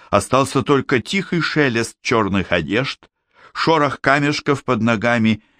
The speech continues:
и пустынная ночь. Я сидел на мостовой и задыхался.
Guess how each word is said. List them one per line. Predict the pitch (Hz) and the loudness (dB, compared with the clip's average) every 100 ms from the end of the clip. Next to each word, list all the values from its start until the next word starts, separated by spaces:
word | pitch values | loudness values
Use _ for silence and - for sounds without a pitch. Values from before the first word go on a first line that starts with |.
| _ | _
и | - | 0
пустынная | - 127 - - 147 139 127 123 107 98 | 2 2 0 0 2 2 2 2 2 2
ночь. | 98 95 82 - - _ _ _ _ _ _ _ _ _ _ _ _ - | 2 2 0 -6 -10 _ _ _ _ _ _ _ _ _ _ _ _ -4
Я | 80 80 | 0 0
сидел | - 85 82 80 | 0 0 2 2
на | 80 | 2
мостовой | 76 76 - 71 67 87 85 - _ _ _ _ _ _ - | 0 -2 -4 -4 0 0 0 -4 _ _ _ _ _ _ -2
и | 98 | 0
задыхался. | 90 90 90 - 78 71 - - - | 0 0 0 0 0 0 -4 -12 -14